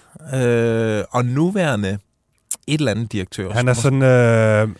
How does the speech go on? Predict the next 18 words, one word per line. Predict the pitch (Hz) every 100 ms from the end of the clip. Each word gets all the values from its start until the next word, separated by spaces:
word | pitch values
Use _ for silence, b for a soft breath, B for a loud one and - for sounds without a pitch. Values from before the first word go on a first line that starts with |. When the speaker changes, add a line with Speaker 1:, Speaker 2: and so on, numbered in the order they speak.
| _
Speaker 2:
han | 131 139
er, |
han | 123 143 151
er |
ansvaret | 143 160 - 151 139
for, | - 131 120 110 107 104 98 B B B B B B _ _
for | 123
det | 113
sportslige | - 139 131 - 147 135 120
i | 120 113
Ajax | 107 123 135 -
for, | 123 113
for | 123
dem, | 123 127
der | 120
er | 117
under | 127 117
treogtyve. | - 107 95 - 101